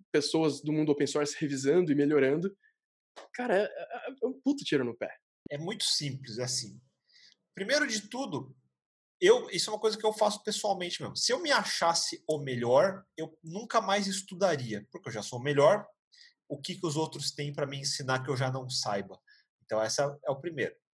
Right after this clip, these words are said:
Speaker 2: O segundo é, parte de segurança, por exemplo. Eu sei o suficiente de segurança pra saber que eu não sou a melhor pessoa pra implementar alguma coisa de segurança.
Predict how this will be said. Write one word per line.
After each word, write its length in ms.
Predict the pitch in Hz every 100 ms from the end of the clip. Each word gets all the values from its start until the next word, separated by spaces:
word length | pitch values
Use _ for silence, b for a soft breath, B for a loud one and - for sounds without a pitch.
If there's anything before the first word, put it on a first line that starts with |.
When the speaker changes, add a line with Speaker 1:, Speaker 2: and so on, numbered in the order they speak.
| _ _ _ _ -
Speaker 2:
O 40 |
segundo 600 | - 190 175 277 277 254 156
é, 280 | 127 95 - _
parte 200 | 170 190
de 80 | -
segurança, 440 | 214 185 180 -
por 180 | - 180
exemplo. 320 | 147 110 69 _ b b _ _
Eu 240 | 202 269 262
sei 680 | - - - - 247 269
o 40 | 226
suficiente 920 | - 208 - 208 - - 262 311 240
de 120 | 208
segurança 720 | - 190 151 143 135 143 - -
pra 140 | 180
saber 400 | - 160 135 165
que 100 | 185
eu 60 | 180
não 160 | 185 202
sou 260 | - 196
a 60 | 196
melhor 300 | 175 170 170
pessoa 420 | 160 - - 156
pra 120 | 170
implementar 460 | 156 165 156 139 156
alguma 280 | 156 147 143
coisa 240 | 143 143
de 80 | 139
segurança. 580 | 151 147 143 98 -